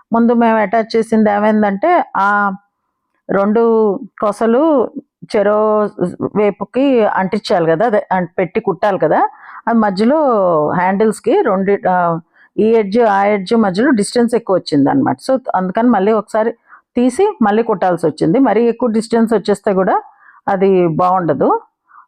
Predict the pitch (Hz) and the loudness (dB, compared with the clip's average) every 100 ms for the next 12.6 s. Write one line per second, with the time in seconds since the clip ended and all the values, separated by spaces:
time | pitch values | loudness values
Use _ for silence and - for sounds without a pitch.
0 | _ - 196 185 175 156 151 - 156 151 | _ -4 0 0 0 0 -2 -4 -6 -8
1 | _ _ - 220 214 208 214 220 214 269 | _ _ -4 0 0 0 0 -2 0 0
2 | 196 180 190 180 170 165 165 - 151 - | 2 2 2 2 2 0 -4 -2 -2 0
3 | 143 143 131 135 139 - _ _ - _ | 0 0 0 0 -4 -8 _ _ -20 _
4 | - 240 254 254 247 262 247 233 240 240 | -2 0 0 0 2 0 0 0 2 0
5 | 226 220 214 233 226 214 196 202 208 202 | -2 -4 -2 -2 0 -2 0 0 -2 -2
6 | 185 175 - 170 214 208 202 175 175 185 | -2 -2 -4 -6 -2 0 0 0 -2 -2
7 | 190 196 175 156 156 165 175 196 180 165 | -2 -2 -2 0 0 0 0 -2 -2 0
8 | 156 285 - - - - 190 233 214 196 | 0 -2 -4 -20 -18 -6 -2 0 0 0
9 | 190 180 170 202 - 226 214 208 185 165 | -2 -4 -2 -4 0 0 2 2 2 0
10 | 196 190 202 202 196 190 175 262 254 175 | 0 0 0 0 0 0 0 0 2 0
11 | 165 - - - - 196 202 202 202 202 | -2 -6 -20 -18 -6 -4 -2 -2 0 2
12 | 196 165 143 151 262 | 2 2 0 0 0